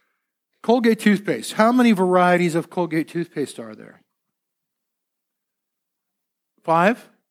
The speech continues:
Somebody else? Ten? Fifteen.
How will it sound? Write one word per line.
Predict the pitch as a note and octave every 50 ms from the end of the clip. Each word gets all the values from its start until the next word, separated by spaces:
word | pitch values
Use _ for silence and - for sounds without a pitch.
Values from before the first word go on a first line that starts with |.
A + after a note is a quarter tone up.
| _ _ _ _ _ _ _ _ _ _ _ _ _ _ _ _ _ _ _ _ _ _ _ _ _ _ _ _
Somebody | _ - F3 D#3+ E3 E3
else? | E3+ F#3 A#3 - - - - _ _ _ _ _ _ _ _ _ _ _ _ _ _ _ _ _ _ _ _ -
Ten? | - G3 G3+ A3+ C4 D4 C#4 - _ _ _ _ _ _ _ _ _ _ _ _ _ _ _ _ _ _ _
Fifteen. | - C4 C#4 - - - C#4+ C#4 B3+ E3+ A#2 - -